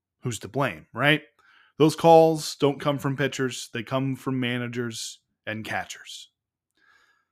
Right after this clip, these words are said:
But think of the situation, right? Whether or not it's intentional. I, I'm talking to Adolis Garcia or Rangers fans here.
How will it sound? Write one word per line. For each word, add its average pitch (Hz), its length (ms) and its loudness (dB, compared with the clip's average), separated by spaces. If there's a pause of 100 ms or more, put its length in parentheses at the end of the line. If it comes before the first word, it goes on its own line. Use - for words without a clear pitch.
(1300)
But 151 80 -2
think - 300 -2
of 330 100 -2
the 170 80 -2
situation, - 640 -8 (680)
right? 165 280 2 (420)
Whether 262 400 2
or 220 80 6
not 185 400 2
it's 135 140 -6
intentional. 120 500 -10 (300)
I, 120 100 -6
I'm 139 220 -2
talking 147 460 2 (400)
to 147 140 4
Adolis 135 320 2
Garcia 127 460 -2
or 123 100 -2
Rangers 117 400 -6
fans 95 280 -18
here. - 180 -20